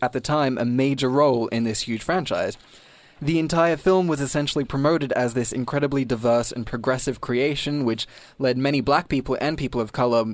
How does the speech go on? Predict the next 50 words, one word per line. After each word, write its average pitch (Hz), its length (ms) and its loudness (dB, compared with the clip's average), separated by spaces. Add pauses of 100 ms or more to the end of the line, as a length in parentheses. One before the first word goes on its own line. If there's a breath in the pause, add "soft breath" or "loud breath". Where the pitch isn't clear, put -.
(100)
to 127 180 0
want 127 480 0
to - 100 -4
see 123 180 -2
the 110 80 -8
film. 110 360 -2 (580 soft breath)
It 139 80 -2
was 135 120 2
only 151 300 0
after 175 320 2
watching 131 300 0
the 117 60 -4
film 120 240 -2
that 117 100 0
you 123 100 -2
realize 131 400 2
that 120 120 0
it's 120 160 -4
not 170 280 0
actually 143 440 0
that 117 260 -2
diverse. 110 500 0 (420 soft breath)
Lupita 185 280 2
is 151 160 2
in 220 120 2
the 226 60 0
film, 127 360 0
but - 160 -2
she's 147 160 -2
not 165 220 0
actually 135 500 -4 (100)
in 139 260 -2
the 190 80 -2
film, 220 340 0 (580 soft breath)
at 151 140 2
least 151 200 0
not 151 140 2
in 139 80 0
the 135 60 2
way 127 160 4
that 110 140 -2
you'd 117 140 0
expect. - 600 -2
It's 135 160 -2
a 160 40 -6
type 170 280 -2
of 143 180 0 (520 soft breath)
faux 170 440 4
diversity 143 640 4
that, 120 300 2